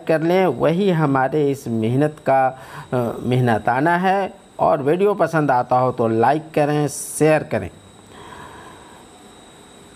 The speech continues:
देखिए, कितना खूबसूरत दृश्य उभर कर आया है और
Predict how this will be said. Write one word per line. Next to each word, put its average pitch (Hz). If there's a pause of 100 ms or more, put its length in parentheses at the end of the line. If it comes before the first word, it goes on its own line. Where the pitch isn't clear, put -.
(1080)
देखिए, 120
कितना -
खूबसूरत 151 (240)
दृश्य 156 (140)
उभर 127
कर 117
आया 113
है 107 (3250)
और 104